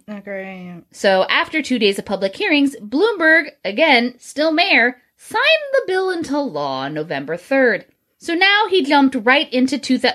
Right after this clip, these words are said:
Speaker 2: the two thousand nine mayoral race, eventually defeating his opponent by a vote of fifty-one to forty-six percent.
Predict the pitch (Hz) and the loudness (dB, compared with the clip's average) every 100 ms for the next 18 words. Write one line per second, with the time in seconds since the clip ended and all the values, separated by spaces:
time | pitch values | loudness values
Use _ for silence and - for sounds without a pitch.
0 | 196 208 - 320 339 302 285 285 233 202 | -2 -4 -2 -2 2 2 4 4 4 2
1 | 208 196 185 170 165 156 - - 214 208 | 2 0 2 2 2 0 -6 -6 -2 2
2 | 226 269 285 285 233 202 185 226 269 370 | 2 2 2 2 0 0 0 4 2 2
3 | 220 190 208 220 190 185 175 170 170 233 | -2 -2 -2 2 2 4 4 4 2 0
4 | 226 254 208 185 185 190 156 160 - 190 | 0 -2 0 -2 -2 0 -2 -2 -2 0
5 | 120 - - _ _ _ _ 196 165 98 | 0 -6 -20 _ _ _ _ -6 -4 -6
6 | - | -8